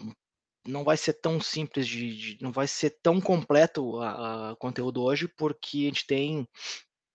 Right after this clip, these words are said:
tem a questão de tempo e isso aqui é um, é um assunto bem,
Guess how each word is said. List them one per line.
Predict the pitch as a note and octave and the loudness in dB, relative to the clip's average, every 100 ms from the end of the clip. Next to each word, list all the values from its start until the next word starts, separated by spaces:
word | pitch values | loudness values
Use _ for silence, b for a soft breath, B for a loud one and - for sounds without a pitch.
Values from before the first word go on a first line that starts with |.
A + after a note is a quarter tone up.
| _ _ _ _ - | _ _ _ _ -10
tem | - | -8
a | |
questão | A#2 B2+ B2+ | -6 -4 -2
de | C3 | -4
tempo | C#3+ C#3+ D3 E3+ F#3+ | 0 4 4 4 0
e | F3 | 0
isso | F3 - | 0 -2
aqui | E3 | -4
é | D3+ | -2
um, | F3 F3 E3 E3 - _ | -2 -2 -4 -10 -18 _
é | C3+ | -10
um | C#3+ C#3 | -6 -4
assunto | B2+ - C#3+ D#3+ | -4 -4 -8 -8
bem, | B2 A2+ C#3 D#3+ D3+ | -4 2 2 2 -4